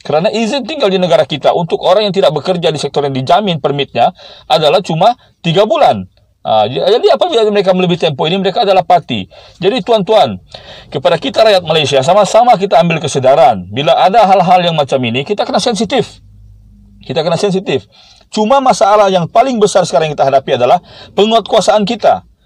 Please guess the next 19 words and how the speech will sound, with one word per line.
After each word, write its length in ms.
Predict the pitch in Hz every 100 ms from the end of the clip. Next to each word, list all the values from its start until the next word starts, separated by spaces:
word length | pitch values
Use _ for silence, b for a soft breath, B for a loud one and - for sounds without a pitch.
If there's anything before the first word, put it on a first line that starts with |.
| _
Ha? 360 | 139 170 - -
Orang-orang 480 | 151 196 202 208 202
yang 20 | 190
berada 480 | 170 185 190 113 - _ _ _ _
di 160 | 131
pihak 320 | 131 165 175
yang 160 | 160 151
patut 240 | 151 156
melaksanakan 640 | 160 143 - 143 143 151 139
apa 160 | 135
yang 80 | 147
patut 160 | 139 151
dilaksanakan. 640 | 165 170 220 208 175 107 - -
Adakah 320 | 110 123 147
mereka 160 | 160 170
buat 160 | 175
kerja? 400 | 233 202 180 98 B B B
Saya 240 | - 127
rasa, 480 | 120 113 175 185